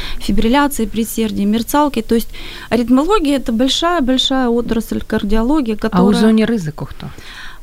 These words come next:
Speaker 1: Все
Speaker 2: Ті
Speaker 1: те
Speaker 2: самі,
Speaker 1: же.
Speaker 2: ті самі.
Speaker 1: Все
Speaker 2: Мгм.
Speaker 1: те же. То есть здесь как бы без вариантов,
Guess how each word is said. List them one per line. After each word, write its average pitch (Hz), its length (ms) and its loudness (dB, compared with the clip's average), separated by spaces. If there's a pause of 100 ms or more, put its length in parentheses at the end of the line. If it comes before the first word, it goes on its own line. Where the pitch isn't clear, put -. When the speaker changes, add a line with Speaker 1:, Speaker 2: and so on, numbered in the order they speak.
(340)
Speaker 1:
Все - 80 -8
Speaker 2:
Ті 240 80 4
Speaker 1:
те - 60 2
Speaker 2:
самі, 190 260 4
Speaker 1:
же. 151 240 0
Speaker 2:
ті 254 140 -4
самі. 131 360 -2
Speaker 1:
Все 156 200 -2
Speaker 2:
Мгм. - 180 2
Speaker 1:
те 330 240 4
же. 208 140 -2
То - 140 -2
есть 247 140 2
здесь 320 360 0
как 320 200 0
бы 285 140 2
без 277 200 2
вариантов, 269 640 2